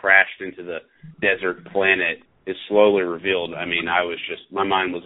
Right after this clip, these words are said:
blown. I was so excited. And yeah, absolutely, the first trailer, the first teaser, uh, I should say, wa-, was, was awesome.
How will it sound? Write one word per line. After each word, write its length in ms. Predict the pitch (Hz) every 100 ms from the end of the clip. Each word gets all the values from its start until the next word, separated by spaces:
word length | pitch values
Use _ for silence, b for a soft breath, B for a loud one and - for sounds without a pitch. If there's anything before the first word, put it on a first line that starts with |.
| 82
blown. 360 | 87 82 80
I 80 | 80
was 120 | 80 - -
so 160 | 98 90
excited. 480 | 76 - 87 85
And 140 | 87 110
yeah, 260 | 156 95
absolutely, 500 | - - - 117 98
the 160 | 80 82
first 200 | 98 92 -
trailer, 380 | 92 87 85 80 - _ _ -
the 60 | -
first 200 | 131 - -
teaser, 500 | 123 117 92 82 - _ _ _ -
uh, 60 | 85
I 240 | 82 90 92
should 120 | 85 -
say, 200 | 90 85
wa-, 160 | 78 85
was, 200 | 80 78 -
was 140 | 98 101
awesome. 440 | 104 120 - 73